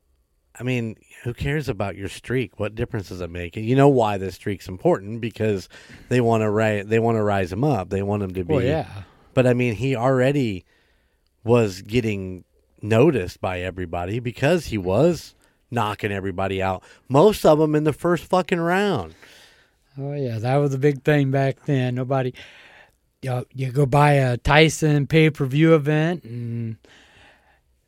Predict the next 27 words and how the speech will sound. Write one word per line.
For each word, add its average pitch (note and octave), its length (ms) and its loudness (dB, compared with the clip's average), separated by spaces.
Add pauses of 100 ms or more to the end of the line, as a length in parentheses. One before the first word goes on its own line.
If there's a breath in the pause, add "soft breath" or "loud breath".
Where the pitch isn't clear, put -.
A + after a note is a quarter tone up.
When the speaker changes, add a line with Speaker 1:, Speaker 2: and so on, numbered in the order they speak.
(580)
Speaker 2:
throw C#3+ 180 0
seventy-five D3 840 4
buck D3+ 200 4 (140)
down, D#3 520 2
and C3+ 200 0
it'd B2+ 160 -4
be C#3+ 180 2
over C#3+ 400 2
in C#3 220 0
thirty F3+ 280 4
seconds. - 720 -4 (100)
Speaker 1:
So D#3 60 2
you D#3 140 6
wanna E3 180 4
hear, D3 180 2 (140)
you C3+ 160 0
wanna D3 140 2
hear C#3 160 0
mine B2+ 400 0 (120)
real C3 180 2
quick C#3+ 260 2
before C3 200 0
we B2+ 80 6
Speaker 2:
Yeah. A#2+ 60 0
Speaker 1:
go B2 60 2
any B2 120 2
farther? B2+ 380 0